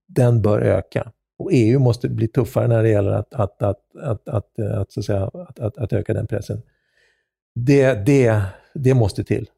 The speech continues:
Och det hoppas jag, det hoppas jag att, att det ska bli så. Eh, de här första månaderna har ju ändå visat att det går. Vi kan ju.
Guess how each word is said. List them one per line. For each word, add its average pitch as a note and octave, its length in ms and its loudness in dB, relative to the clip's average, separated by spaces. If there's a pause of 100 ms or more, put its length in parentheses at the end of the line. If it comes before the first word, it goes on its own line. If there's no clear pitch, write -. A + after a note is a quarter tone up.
Och B2 100 -2
det A#2 60 2
hoppas A#2 360 0
jag, A2+ 220 -2
det A2+ 60 2
hoppas C3 360 0
jag A#2+ 180 -2
att, F#2+ 180 -4
att - 140 -6
det G2+ 60 -4
ska - 160 -6
bli G2 180 -4
så. - 280 -12 (220)
Eh, G#2 240 -6 (460)
de A2 280 -4
här G#2+ 80 0
första A2 260 -2
månaderna G#2+ 420 0
har G#2 160 0
ju G#2+ 60 2
ändå G2+ 180 -2 (240)
visat - 320 -4
att - 100 -10
det - 60 -6
går. G#2 460 -2 (200)
Vi A#2+ 60 -6
kan B2 300 -4
ju. F#3+ 120 -6